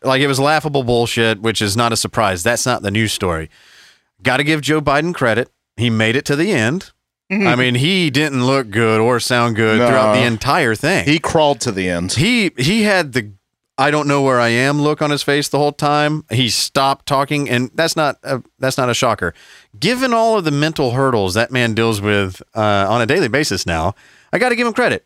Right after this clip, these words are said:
Speaker 1: As a president, he went out and did the presidential thing. He lied his ass off to the American
Speaker 2: <laughs>
Speaker 1: public in an effort to keep everyone calm.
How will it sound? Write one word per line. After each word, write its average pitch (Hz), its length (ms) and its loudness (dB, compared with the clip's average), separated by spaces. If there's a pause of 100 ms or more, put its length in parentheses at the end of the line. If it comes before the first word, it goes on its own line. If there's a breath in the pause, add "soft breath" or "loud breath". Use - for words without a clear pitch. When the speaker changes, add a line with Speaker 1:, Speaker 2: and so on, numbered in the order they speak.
(260)
Speaker 1:
As 120 180 0
a 104 60 -4
president, 220 580 -2
he 127 120 -2
went 151 140 2
out 175 80 0
and 135 80 -6
did 135 120 0
the 107 80 -2
presidential 147 560 -2
thing. 85 340 -2 (300 soft breath)
He 123 200 0
lied 127 380 2
his 180 220 0
ass 127 300 0
off 104 260 0
to 104 100 -4
the 98 120 0
American 143 520 0
Speaker 2:
<laughs> - 20 -10
Speaker 1:
public 110 480 0
in 107 120 0
an 104 100 -2
effort 127 320 -2
to 104 80 -6
keep 120 260 -4
everyone 113 380 0
calm. 87 400 -2